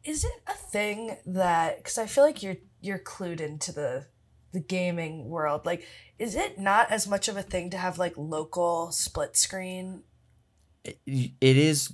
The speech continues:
Speaker 2: not as prominent anymore. It, uh, so much of that has shifted to, like, online, even if you're playing with friends, to, like, be on your own screen. But there are still games that, there's still games that allow for that, but I have such a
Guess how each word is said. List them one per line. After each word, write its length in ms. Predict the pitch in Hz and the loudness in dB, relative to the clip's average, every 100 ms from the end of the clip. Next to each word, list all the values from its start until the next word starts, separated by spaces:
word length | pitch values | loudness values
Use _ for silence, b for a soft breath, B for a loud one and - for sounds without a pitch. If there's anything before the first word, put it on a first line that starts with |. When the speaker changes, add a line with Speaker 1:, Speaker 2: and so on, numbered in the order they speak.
| - | -2
Speaker 2:
not 460 | 127 120 120 139 | 0 2 4 4
as 80 | 135 | 2
prominent 460 | 131 127 117 120 104 | -2 0 2 2 2
anymore. 380 | 107 104 104 | 2 2 2
It, 220 | 92 110 - | 4 2 0
uh, 100 | 117 | -2
so 360 | 101 - - 139 | 2 2 6 6
much 260 | 151 139 | 4 2
of 60 | 135 | 2
that 160 | 120 113 | 2 2
has 100 | 107 | 2
shifted 500 | - 110 - 110 98 | 2 0 0 -2 0
to, 120 | - | 2
like, 220 | 110 98 - | 4 4 2
online, 680 | 107 104 104 98 92 92 95 | 4 6 6 2 2 2 2
even 220 | 120 156 | 4 4
if 100 | 131 | 2
you're 60 | 110 | 0
playing 280 | - 104 98 | 2 2 2
with 120 | 90 | -2
friends, 600 | - 101 92 87 87 - - | -2 0 0 0 -2 -4 -2
to, 100 | - | 0
like, 360 | 101 98 92 - _ _ | 2 2 0 -8 _ _
be 160 | 117 | 2
on 140 | 117 107 | 4 4
your 140 | 101 80 | 2 0
own 260 | 104 101 | 0 0
screen. 520 | 95 - 101 101 - 95 | 0 -2 0 0 0 0
But 240 | 98 95 | 0 2
there 140 | 143 | 0
are 140 | 180 196 | 2 0
still 360 | - - 170 | 0 2 4
games 540 | 143 113 110 110 107 - | 2 0 0 2 0 2
that, 340 | 101 95 - b b b | 2 2 2 b b b
there's 160 | - 302 | -2 2
still 180 | - 151 | 6 6
games 320 | 120 120 113 | 6 6 6
that 100 | 113 | 6
allow 320 | 101 92 98 | 6 4 2
for 160 | - 110 | 2 4
that, 200 | 104 104 | 4 4
but 240 | 101 90 b b - | 0 0 b b 2
I 100 | 127 | 6
have 160 | 180 151 | 6 6
such 280 | 139 131 | 6 6
a 380 | 123 107 104 92 | 6 6 6 4